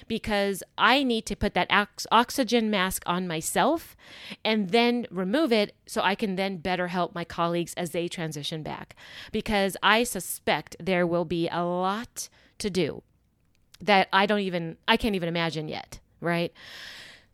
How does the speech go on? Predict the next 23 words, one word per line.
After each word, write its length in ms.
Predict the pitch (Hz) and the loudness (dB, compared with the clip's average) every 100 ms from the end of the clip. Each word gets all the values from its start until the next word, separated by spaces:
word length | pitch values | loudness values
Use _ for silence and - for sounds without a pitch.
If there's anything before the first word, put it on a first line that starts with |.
| - | 6
It 180 | 240 240 | 8 8
all 220 | 240 269 302 | 6 4 4
comes 280 | 285 285 | 0 -2
back 300 | - 190 190 | 2 4 4
to 120 | - 208 | 0 -4
transformation 840 | 202 180 185 196 175 156 - 175 | 0 0 0 -2 -2 -2 -2 -2
and 180 | - 196 | -2 -2
accepting 800 | 202 - - 240 247 - 254 240 | -2 -6 0 0 0 0 0 0
the 80 | 214 | -2
change 560 | - 233 220 185 160 147 | -4 0 2 2 -2 -4
that 120 | 175 | -2
I 120 | 170 | 0
just 260 | 170 170 - | -2 -6 -6
described. 560 | 165 - 147 139 - - | -6 -4 -2 -4 -8 0
Things 340 | 277 294 320 - | 2 2 -2 -2
are 140 | 240 | -4
going 340 | 220 214 220 220 | -2 -2 -2 -4
to 140 | - | -6
be 120 | 220 | -8
different. 520 | 180 208 190 180 151 - | -6 -6 -4 -6 -6 -6
Change 580 | - 247 277 285 269 - | -2 0 0 -4 -8 -4
is 300 | 220 226 220 - | 0 0 0 -6
afoot. 600 | 202 - 202 - - | -8 -2 -4 -4 -12